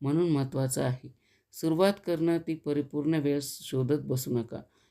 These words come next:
ती कधीच येत नाही. तुमचं सकाळचं रुटीन तुमचं शरीर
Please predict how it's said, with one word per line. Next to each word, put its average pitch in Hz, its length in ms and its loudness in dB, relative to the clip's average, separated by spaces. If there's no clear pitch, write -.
ती 131 160 -6
कधीच 151 340 0
येत 131 180 2
नाही. 131 320 -4
तुमचं 156 300 2
सकाळचं 147 640 2
रुटीन 131 420 0
तुमचं 131 520 0
शरीर 143 400 4